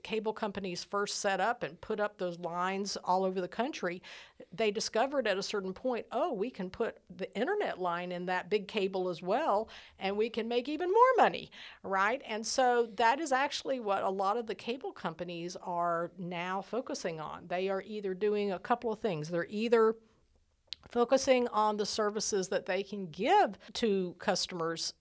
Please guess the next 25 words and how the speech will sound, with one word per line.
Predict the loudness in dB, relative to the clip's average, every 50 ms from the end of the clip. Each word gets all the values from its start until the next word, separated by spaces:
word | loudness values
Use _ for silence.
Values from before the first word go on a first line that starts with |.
| _ _ -2
uh, | 0 0 0 0
via | -2 -4 -4 -2 2 4 6 4
the | 4 2 -2 -2
internet | -4 -4 -4 -4 -2 -2 -2 -2 -2
or | 0 0 0 0
phone, | 0 -2 -4 -2 -2 -2 -2 -6 -8 -12 -12 -10
and | -10 -4 0
that's | 0 0 0 0
becoming, | -2 -4 -2 0 -2 -2 0 -2 -2 -4 -2
getting | 0 0 0 0 0 -2
into | -2 -4 -4
the | -6 -6
phone | -2 2 4 6 6 6 6
industry | 4 2 2 0 -2 -2 -2 -2 -4 -6 -6
as | -4 -4 -4 0
well, | 2 4 6 6 4 2 -2 -6 -10 -18 -18 -16 -16 -16 -18 -20 -20 _ _ _ 0
or | 4 6 8 10 12 12 12 10 10 6 4 2 -4 -8 0
they | 4 6 8 8 8 8
are | 6 6 4 4
looking | 4 0 0 -2 0 0 0 0 0 -2 -4 -4
at, | -4 -2 0 0 2 2 2 0 -2 -4 -8 -12 -12 -14 _ -8
uh, | -6 -4 -2 -2 -2
making | 0 0 0 0 0 -2 -4 -4 -4
very | -2 0 2 2 2 2 0
specific | -2 -4 -6 -4 -4 -2 -2 -2 0 0 0 0 2 0 -2 -2 -4